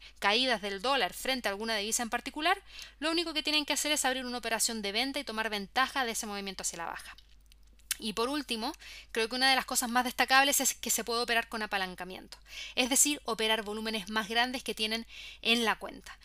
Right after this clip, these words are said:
Y eso obviamente permite tener mayor exposición, y como mayor exposición se tiene en la cuenta, mayores posibilidades también de tratar de tomar ventaja y tener rentabilidades mayores. Ahora, mucho ojo con el apalancamiento,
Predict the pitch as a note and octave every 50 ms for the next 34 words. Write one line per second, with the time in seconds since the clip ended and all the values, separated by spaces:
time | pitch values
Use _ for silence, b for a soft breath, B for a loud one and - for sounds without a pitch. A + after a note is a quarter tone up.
0 | B B B - G3+ A3+ B3+ A#3+ - C#4 C4 C4 - C#4+ C#4+ C#4 D4 D4 C4+ C#4
1 | A3 A3 G#3+ G#3+ A3 - G#3+ - G#3+ G#3 G#3+ A3 - - F#3+ F#3+ F3+ F3+ F#3 F#3
2 | F#3 F#3+ G3 A3 A#3+ - - - C#4+ C#4+ D#4 D4+ - F4+ F4+ G4 G#4 - - b
3 | b b b b b b - - B3 - B3 B3 B3+ B3 C4 C#4 C#4+ D4 D4+ -
4 | - D4+ C4+ C4 C4 C#4+ C#4+ C#4 C#4+ B3+ C#4 C#4 C#4+ D4 D4+ - E4+ F4 E4+ -
5 | - F4+ F4+ B B B B B B B - B3 B3+ C4 D4 D4 C4 - D4 C4
6 | - C4+ B3+ B3+ B3 B3+ B3+ C4 C4 - - C4 B3 A#3 A3+ B3+ B3+ B3 C4 B3
7 | G#3+ G#3 G3 A3+ A3+ A#3+ A3 G3+ A3+ A#3 B3 B B B B - - G#3+ G#3+ A3
8 | A3+ G#3+ G#3+ G#3 G3+ - - A3+ A3+ - - A#3+ A#3 - A3 G#3+ - G#3+ G#3 A3
9 | A#3 B3 B B B B B - - A3+ A#3 A#3 - B3+ A#3 A3+ G#3 G#3 G#3 G#3
10 | G#3 G#3 F#3+ F#3+ F3+ F3+ F3+ F#3 G3 - - - - - - G#3 G#3 G#3+ - -
11 | - G3+ G#3+ A#3+ C4 C4 - C4+ C4 B3 - C4 A#3 A#3+ A#3+ A#3+ A#3+ A#3+ A#3+ B3+
12 | B3 B3+ B3+ B3 C4 C4 C4 C4+ C#4 C#4 C4 D4 C#4